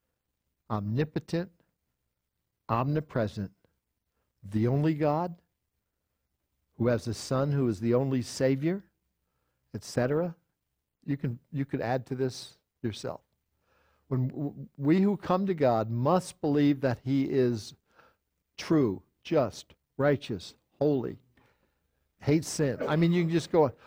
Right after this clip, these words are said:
this ha-, but it's, it's not just a head knowledge.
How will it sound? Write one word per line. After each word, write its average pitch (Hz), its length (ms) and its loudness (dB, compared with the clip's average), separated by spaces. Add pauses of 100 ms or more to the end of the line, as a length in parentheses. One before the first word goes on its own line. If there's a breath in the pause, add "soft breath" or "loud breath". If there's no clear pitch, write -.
(200 soft breath)
this 196 360 6
ha-, 196 180 4 (520)
but 165 160 4
it's, - 140 -2
it's - 240 0
not 208 200 4
just - 260 -6
a 196 60 8
head 196 200 6
knowledge. 139 560 -2